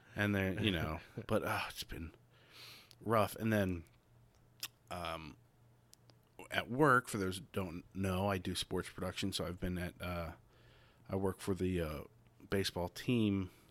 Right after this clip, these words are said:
Speaker 1: Baltimore Orioles, and they've been on a losing streak. And it's been raining,
Speaker 2: Mm-hmm.
Speaker 1: so it's been these long four-and-a-half-hour games, five
Speaker 2: Oh.
Speaker 1: hours, when they normally should be, like, three. That's the average for a baseball game.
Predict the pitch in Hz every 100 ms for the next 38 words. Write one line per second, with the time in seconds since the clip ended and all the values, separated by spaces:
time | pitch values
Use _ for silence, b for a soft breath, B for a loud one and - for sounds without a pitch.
0 | b - 95 - 95 - 156 160 117 95
1 | - 101 101 101 - 87 87 85 b b
2 | b b b - 104 90 101 117 107 90
3 | 78 - 78 64 - - 143 107 90 98
4 | - b b 113 - 98 95 101 110 98
5 | 82 82 - - 113 104 - 110 104 95
6 | 95 104 113 120 123 120 120 120 120 -
7 | b b b b b b b - - -
8 | 120 113 107 107 101 101 98 101 92 98
9 | 95 95 92 90 92 92 92 - 90 90
10 | 90 90 - 92 92 90 92 95 - 120
11 | 117 113 113 110 104 117 104 104 98 -
12 | 104 92 95 98 101 - 95 90 92 -
13 | 92 92 - 90 85 92